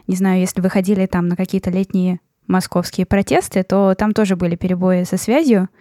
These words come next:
но это было не связано с интернетом, а там просто как конкретные, э, айпишники блокировали.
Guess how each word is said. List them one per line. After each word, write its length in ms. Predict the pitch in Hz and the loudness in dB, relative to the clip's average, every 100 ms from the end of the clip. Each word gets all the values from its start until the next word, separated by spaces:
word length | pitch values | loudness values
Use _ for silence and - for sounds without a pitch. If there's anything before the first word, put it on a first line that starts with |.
| - - - | -20 -10 0
но 140 | 202 | 2
это 140 | 208 190 | 2 0
было 240 | 185 185 | 2 2
не 100 | 190 | 2
связано 320 | 175 185 175 | 2 0 0
с 80 | 175 | -2
интернетом, 460 | 190 190 240 277 185 | -2 -2 -2 -2 -2
а 60 | |
там 140 | 180 208 | -2 0
просто 300 | 180 190 - | 0 -2 -4
как 140 | - - | -12 -6
конкретные, 640 | 196 190 196 196 185 180 - - - - _ | -2 -2 -2 -2 -2 -4 -8 -18 -20 -20 _
э, 440 | 185 185 185 180 180 | 0 2 2 2 2
айпишники 720 | 190 190 190 175 185 175 180 | 2 2 0 0 0 -2 -4
блокировали. 720 | 175 180 180 185 175 175 170 | -4 -4 -2 -2 -2 0 -2